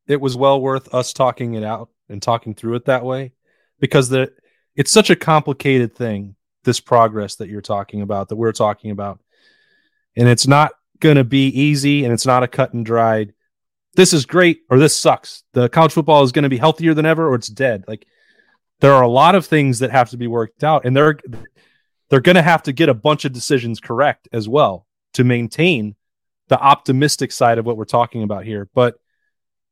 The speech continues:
this isn't a move, I think, that signals anywhere near the end of college football.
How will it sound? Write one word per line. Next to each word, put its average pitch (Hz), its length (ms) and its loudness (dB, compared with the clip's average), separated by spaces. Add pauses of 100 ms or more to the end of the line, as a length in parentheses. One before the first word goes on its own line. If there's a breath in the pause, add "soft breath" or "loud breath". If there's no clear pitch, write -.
(120)
this 147 200 2
isn't 196 280 2
a 131 120 2
move, 123 580 -2
I 120 140 0
think, 120 280 -4 (100)
that 104 380 0
signals 127 640 -2 (140)
anywhere 131 500 0
near 117 300 -2
the 107 180 -6
end 104 120 -6
of 95 100 -12
college 95 300 -8
football. 104 560 -6